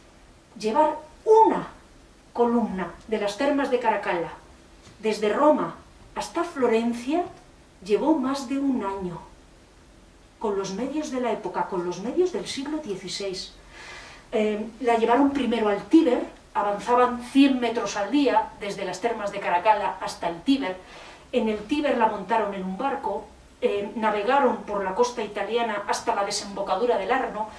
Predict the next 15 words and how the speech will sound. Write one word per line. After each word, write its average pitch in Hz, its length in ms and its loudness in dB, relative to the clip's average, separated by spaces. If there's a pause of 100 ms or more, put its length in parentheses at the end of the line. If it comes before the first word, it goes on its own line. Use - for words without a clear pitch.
(240)
desde 226 260 0
la 214 100 2
desembocadura 208 680 0
del 233 160 2
Arno 240 360 0
trataron 226 500 2
de 220 80 -2
acercarla 196 580 -4
a 175 40 2
Florencia, 220 640 0 (360)
finalmente 262 760 2
consiguieron 214 640 -2
desembarcarla 196 760 -4
en 180 100 -6
Florencia, 226 600 -2